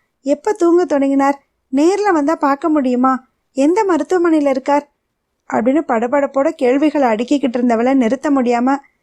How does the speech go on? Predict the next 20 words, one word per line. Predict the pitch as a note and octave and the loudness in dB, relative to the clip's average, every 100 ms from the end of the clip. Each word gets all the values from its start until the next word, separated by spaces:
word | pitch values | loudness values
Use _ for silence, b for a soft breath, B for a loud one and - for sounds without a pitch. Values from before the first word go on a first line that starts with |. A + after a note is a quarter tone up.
| b _ _ | b _ _
"சார் | - B3 C#4 F4 | -6 -2 -2 0
வீட்ல | C#4+ D4+ D4 D4+ | 0 -2 -2 -2
தான் | E4 | 0
இருக்கார். | D#4+ D4 C4+ G3 _ _ | -2 0 -2 -2 _ _
மருத்துவர் | G3 G3+ A#3 C4+ F4 | -6 -4 -4 -2 -2
வந்து | D4 D4 - | 0 -2 0
பார்த்துட்டு | C#4+ C#4 C#4+ E4 | -2 -2 -2 0
மருந்து | D#4 C4+ D#4 E4 C4+ | 0 2 0 0 -2
கொடுத்துருக்கார்," | C4+ C#4 C4 G3+ - _ _ | -2 -2 -2 -2 -4 _ _
அப்படின்னு | - G3+ A#3 C4 | -6 -2 0 0
இடையிட்டு | G#3 A3+ A#3+ C#4 | 0 0 0 -2
சொன்னான் | C4 G#3+ G#3+ B3+ | -4 -4 -2 0
விஸ்வா. | G3+ - G3+ G3 _ _ _ _ | -2 -2 -4 -6 _ _ _ _
அதுக்கப்புறம் | - A#3 C#4+ D#4+ F#4 E4+ | -6 -4 -2 -2 0 2
அவன் | D4+ B3+ | 0 0
பேசினதை | C#4 D#4 E4 D#4 C4+ | 0 2 0 0 0
கேட்கறதுக்கு | C4+ C#4+ D4+ C#4 C#4+ E4 D4+ - | 0 0 0 -2 -2 -4 -4 -6
அவ | G3+ G#3 C4+ | -4 0 0
லைன்ல | C4 C4+ D4 B3+ | 2 2 2 2
இல்ல. | G#3+ G3+ | 0 -4